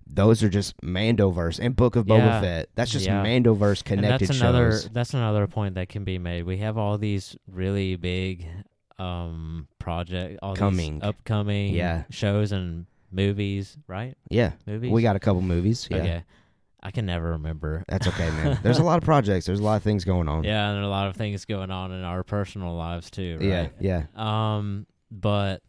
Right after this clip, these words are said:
Speaker 2: with all those new things that we're looking forward to, I don't think it would be in our own best interest to have someone,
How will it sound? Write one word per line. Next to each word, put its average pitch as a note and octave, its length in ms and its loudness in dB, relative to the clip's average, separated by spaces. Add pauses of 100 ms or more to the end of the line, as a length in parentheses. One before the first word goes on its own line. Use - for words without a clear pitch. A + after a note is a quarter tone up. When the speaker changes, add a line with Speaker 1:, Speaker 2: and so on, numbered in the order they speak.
(760)
Speaker 2:
with A#2 120 -4
all C#3+ 120 2
those C#3 240 2
new A#2 240 0
things B2 380 -2
that G2 120 -2
we're F#2+ 140 -6
looking G2+ 340 -4
forward G2+ 320 -4
to, A2 360 -2
I A2 200 -10
don't D3 320 -8
think C3+ 260 -12
it C#3+ 220 -14
would C3+ 260 -14
be F#2+ 720 -8 (540)
in G#2+ 240 -8
our F#2+ 240 -8
own G#2+ 280 -6
best F#2 360 -6
interest F#2+ 680 -8
to F#2 220 -8
have F2 520 -10
someone, F2+ 960 -10